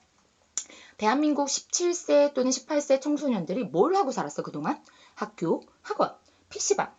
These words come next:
학교, 학원, 코인 노래방. 거의 대부분 이렇게 살았잖아. 그러니까 정말 대한민국의 직업군이 뭐가 있는지, 그리고 정확하게 어떤 일을 하는지 뭐 명확하게 알지 못하는데 꿈을 정한다라는 건 불가능이야. 그리고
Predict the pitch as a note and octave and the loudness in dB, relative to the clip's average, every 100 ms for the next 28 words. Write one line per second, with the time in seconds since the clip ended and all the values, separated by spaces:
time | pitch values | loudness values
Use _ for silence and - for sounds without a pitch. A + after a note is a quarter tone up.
0 | _ - G#3+ - D#3 - _ - C#4 D#3+ | _ -8 -8 -6 -6 -8 _ -4 -2 -2
1 | D3+ - _ _ - D#4+ B4+ G#4 G3+ D#3+ | -4 -6 _ _ 2 2 4 2 2 0
2 | - - _ _ - - F#3 C4+ - F3+ | -6 -18 _ _ -16 -2 0 0 -2 -6
3 | E3+ F3 D#3 F#3 E4+ D#4 G3 D#3 C#3+ D3 | -4 -4 -2 -4 -2 -2 -2 -4 -6 -4
4 | D#3 D3 - - - - F3 E3+ B3+ A#3 | -4 -6 -14 -8 -6 -2 -2 0 2 0
5 | D4 - - - F3+ F3+ G3 A#3 A#3 A3 | -2 -10 -20 -10 -2 2 4 4 2 0
6 | G#3+ A3 - - A#3+ A#3+ A3 G#3+ E3+ E3 | 0 0 0 -2 -2 -2 -4 -2 -2 2
7 | C4 A3 E3 D3 - F#3+ F4 - - - | 2 2 0 -6 -2 -2 -2 -8 -16 -8
8 | E3+ - E3 D#3+ - - A#4 C5+ E4 F3 | -6 -2 -2 -2 -2 -2 0 0 0 0
9 | C#3+ - E4 D4+ B3 F3 D3+ C#4 C4+ - | 0 -2 2 2 2 -2 -4 -2 -2 -2
10 | - _ _ _ - D#3+ F3 G3+ B4 - | -10 _ _ _ -10 -8 -2 0 0 0
11 | - A#4 D#4+ E3+ F#3 G3+ D#3+ - C#4 G3+ | 0 4 4 4 0 -4 -4 -2 0 0
12 | F3+ E3+ - F4+ F4 F3+ F3 F3 E3+ D#3+ | 0 -2 -2 -4 -2 -2 -2 -2 -2 -2
13 | D#4 D#4 - E3+ F#3+ G#4+ C#4 D3 C#3+ - | -2 -2 -4 -6 -2 0 0 -2 -4 -8
14 | - - - - F3 D#4+ A#3+ | -18 -20 -20 -4 2 4 4